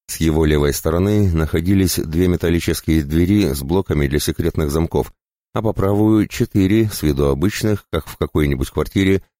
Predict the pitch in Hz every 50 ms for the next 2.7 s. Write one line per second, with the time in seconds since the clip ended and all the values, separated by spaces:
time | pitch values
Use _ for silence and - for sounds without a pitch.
0 | _ _ - 92 - - 135 131 120 110 - 101 95 - - 107 98 92 - -
1 | 90 - 87 80 78 73 - 90 101 104 95 - 98 - - 73 69 73 67 -
2 | 73 73 73 71 71 69 69 64 64 62 58 57 57 57